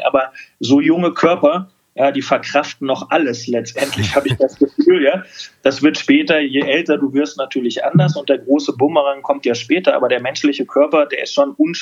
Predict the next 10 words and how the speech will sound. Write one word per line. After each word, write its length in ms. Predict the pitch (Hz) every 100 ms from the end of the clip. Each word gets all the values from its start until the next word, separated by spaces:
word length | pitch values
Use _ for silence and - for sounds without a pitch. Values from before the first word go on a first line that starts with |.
| -
unfassbar 600 | 160 180 - 143 - 131
anpassungsfähig, 840 | 135 - 117 - - - 101 104 -
ja, 140 | 123
und 240 | 123 117 117 - - -
der 80 | 123
passt 280 | - 139 -
sich 140 | 127
jetzt 220 | 131 -
auch 200 | 127 120
auf 280 | 135 120 -